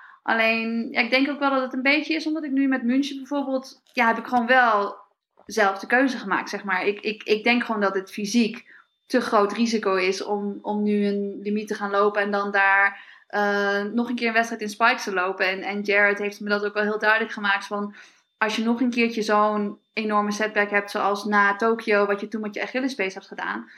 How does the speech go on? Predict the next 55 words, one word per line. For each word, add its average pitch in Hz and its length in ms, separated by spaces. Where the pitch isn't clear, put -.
dan 226 180
is 233 120
het 233 120
gewoon 208 240
einde 214 260
carrière. 214 520
En 202 40
dan 208 180
heb 214 140
je 208 80
er 202 100
zelf 220 240
niks 240 280
over 208 180
te 202 80
zeggen 233 300
wanneer 226 220
dat 240 120
precies 202 360
is, 175 180
weet 202 180
je. 254 80
Dan, 214 260
dan 208 200
ben 220 160
je 214 80
er 208 80
gewoon, 202 420
dan 214 140
is 220 100
je 208 80
lichaam 220 340
er 208 60
klaar 233 340
mee." - 300
Dus 214 140
dat 233 200
wilde 240 160
ik 247 80
ook 240 100
wel 240 120
een 233 60
beetje 226 240
voorkomen. 226 400
Dus - 220
eigenlijk 311 360
moet 277 80
ik 269 80
zeggen 311 340
dat 240 360
missen 302 320
van 349 100
het 330 100
toernooi 294 340
nu 392 100